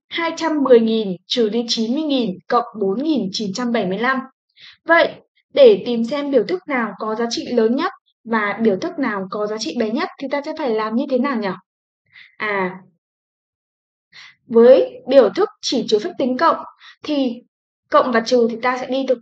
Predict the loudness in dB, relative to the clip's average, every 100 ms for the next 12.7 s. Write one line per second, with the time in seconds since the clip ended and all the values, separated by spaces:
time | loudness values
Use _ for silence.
0 | -2 -4 -6 _ _ _ _ _ 0 0
1 | 0 -2 -4 -6 -8 -6 -6 -6 0 4
2 | 4 4 0 -8 -8 -8 -4 -2 -4 -6
3 | _ _ _ -16 4 6 6 6 4 4
4 | 0 2 0 2 2 2 0 -4 -6 -4
5 | -4 -2 -2 -2 -2 -2 -2 -2 -4 -6
6 | -6 -6 -6 -4 -6 -8 _ -20 -18 0
7 | 2 4 4 2 0 -2 -4 -2 0 0
8 | -2 -6 -2 -2 -2 -6 _ 2 2 2
9 | -6 _ _ _ _ -6 -4 2 2 2
10 | -4 -6 -4 -4 -6 -10 _ _ -2 -2
11 | -2 2 2 2 0 0 -2 -2 2 4
12 | 2 -2 -2 2 2 2